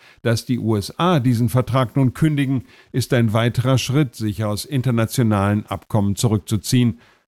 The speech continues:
darunter der I-N-F-Vertrag über die Begrenzung landgestützter atomarer Mittelstreckenraketen.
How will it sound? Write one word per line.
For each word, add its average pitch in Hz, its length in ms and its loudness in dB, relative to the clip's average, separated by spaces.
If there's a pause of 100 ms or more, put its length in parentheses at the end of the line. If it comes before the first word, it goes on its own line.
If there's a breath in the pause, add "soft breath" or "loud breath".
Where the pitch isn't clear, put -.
darunter 120 400 0
der 113 300 0
I-N-F-Vertrag 117 880 0
über 123 140 0
die 127 120 0
Begrenzung 120 680 0
landgestützter 113 1000 -2
atomarer 101 560 0
Mittelstreckenraketen. 98 1200 -4